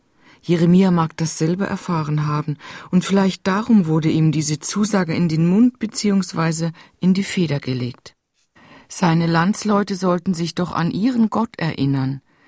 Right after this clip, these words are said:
Er hat sie schon einmal in einer Verbannung begleitet und aus der Verbannung herausgeführt, aus der unter den Ägyptern.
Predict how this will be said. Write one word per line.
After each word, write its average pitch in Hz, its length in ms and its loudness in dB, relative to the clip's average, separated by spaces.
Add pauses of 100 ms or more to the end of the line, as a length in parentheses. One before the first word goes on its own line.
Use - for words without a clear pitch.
(320)
Er 165 160 0
hat 185 160 -4
sie 175 160 -6
schon 226 220 2
einmal 190 420 2
in 139 120 -2
einer 139 240 0
Verbannung 160 520 -2
begleitet 160 680 -4 (340)
und 165 160 0
aus 156 160 0
der 165 120 -6
Verbannung 180 560 0
herausgeführt, 180 1080 -4 (400)
aus - 220 -6
der 156 300 -2
unter 170 220 -2
den 160 220 -2
Ägyptern. 135 720 -6